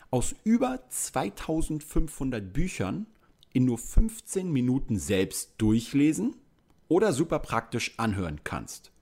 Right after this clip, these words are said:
Dabei gibt es Sachbücher über alle möglichen Bereiche wie Persönlichkeitsentwicklung, Psychologie, Business, Biografien, Wirtschaftsbücher und so weiter.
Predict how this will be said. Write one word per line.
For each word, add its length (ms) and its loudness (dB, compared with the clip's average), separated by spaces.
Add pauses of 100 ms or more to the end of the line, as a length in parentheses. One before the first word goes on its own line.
(360)
Dabei 220 4
gibt 200 -2
es 260 -4
Sachbücher 960 -2
über 380 -2
alle 180 4
möglichen 420 0
Bereiche 500 0
wie 100 -6
Persönlichkeitsentwicklung, 1300 0
Psychologie, 840 2
Business, 800 2
Biografien, 840 2
Wirtschaftsbücher 920 -2
und 140 -6
so 100 -4
weiter. 400 -6